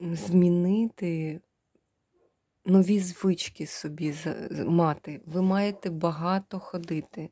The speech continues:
прогулянки, прогулянки, пішки, ногами ходити. Це дуже корисно буде для вас,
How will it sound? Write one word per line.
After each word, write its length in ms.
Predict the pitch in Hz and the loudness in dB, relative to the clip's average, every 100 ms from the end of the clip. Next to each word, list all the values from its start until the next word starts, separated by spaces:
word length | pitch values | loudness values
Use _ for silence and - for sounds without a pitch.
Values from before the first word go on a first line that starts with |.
| _ _ | _ _
прогулянки, 960 | 175 175 165 170 160 147 165 - 185 _ _ - - - - _ | -4 -2 -2 -2 -2 -4 -8 -16 -20 _ _ -20 -20 -20 -20 _
прогулянки, 920 | - 180 185 170 170 165 156 156 160 | -2 0 0 -2 -4 -4 -6 -8 -12
пішки, 560 | - - 165 - - 151 | -12 -8 -6 -6 -6 -4
ногами 580 | 165 160 170 165 156 | -2 -2 -2 -4 -6
ходити. 600 | 151 - 160 165 151 - | -8 -12 -8 -6 -6 -10
Це 220 | - - 151 | -16 -12 -10
дуже 440 | 175 175 - 165 | -6 -8 -6 -10
корисно 720 | - 170 170 165 - 165 160 - - | -8 -6 -6 -6 -6 -6 -6 -10 -10
буде 240 | 165 156 | -4 -2
для 200 | 151 156 | -2 -4
вас, 480 | 151 170 190 196 | -4 -2 -2 -4